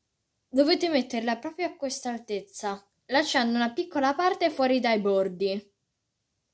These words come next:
Ma prima di incollare la cintura alla coperta dobbiamo fare la cinghia e quindi con la colla glitter andiamo a formare un rettangolo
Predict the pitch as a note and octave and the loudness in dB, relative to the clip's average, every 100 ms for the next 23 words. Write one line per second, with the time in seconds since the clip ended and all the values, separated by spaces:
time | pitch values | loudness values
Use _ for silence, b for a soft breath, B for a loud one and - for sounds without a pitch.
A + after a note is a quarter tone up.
0 | _ _ A3 G#3+ - F4+ G4 C4+ A#3+ A#3 | _ _ -2 -2 6 6 8 6 4 2
1 | B3+ B3+ A3+ G3+ G#3 G#3+ B3 B3 A#3 D4 | 4 4 4 4 2 0 0 -2 2 2
2 | A#3+ A3 A3 B3+ D4+ D4+ D4+ F4+ F4+ - | 2 0 -2 -2 2 2 2 2 0 0
3 | C4 D4+ A#3+ A3+ D4+ D4+ B3 A#3 B3+ C#4+ | 0 4 4 2 0 -2 0 2 2 0
4 | D4+ b b b b b _ _ _ _ | -2 b b b b b _ _ _ _
5 | _ _ _ _ _ _ A#3+ G#3+ G#3 - | _ _ _ _ _ _ 0 0 2 4
6 | C#4 A3 G3 F#3 F#3+ _ _ - B3+ B3+ | 4 4 2 0 -2 _ _ -2 -2 0
7 | A#3 G#3 G3+ A#3+ C#4+ _ _ _ _ - | -2 0 2 2 0 _ _ _ _ 2
8 | B3 G#3 G3+ G3 F3+ G3 G3 G3 F#3+ - | 2 4 2 2 4 4 4 2 -2 -8
9 | - A#3+ A3 G#3+ A3 G3 - A#3 A#3+ D4 | -2 2 2 4 2 2 0 -4 0 2
10 | D4+ C#4+ C4+ B3+ B3 - C#4 C#4 B3+ A3 | 4 4 4 2 0 -2 0 2 2 2
11 | G#3+ A3 C4 C4+ C#4 C#4+ - B3+ A#3 A#3 | 0 0 0 2 2 0 -2 -2 2 4
12 | B3 B3+ D#4 F4 | 4 4 2 -2